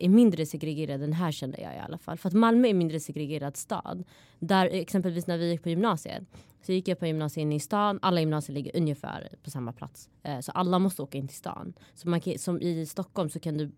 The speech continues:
gå på en s-, gymnasie i Järva, vilket gör att du inte har möjlighet att integrera med andra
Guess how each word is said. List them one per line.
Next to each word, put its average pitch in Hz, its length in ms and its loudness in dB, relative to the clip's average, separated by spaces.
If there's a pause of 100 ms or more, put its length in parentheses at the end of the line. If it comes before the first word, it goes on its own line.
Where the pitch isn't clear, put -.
(140)
gå 156 240 -8
på 151 140 -8
en 147 100 -4
s-, 143 140 -12 (180)
gymnasie 156 460 -4
i 165 60 -2
Järva, 165 500 -4 (280)
vilket 170 260 -4
gör 156 100 -2
att 147 120 -4
du 165 80 -2
inte 156 160 -2
har 147 40 0
möjlighet 151 560 -2
att 139 60 -4
integrera 143 440 -4
med 143 120 -4
andra 143 280 -6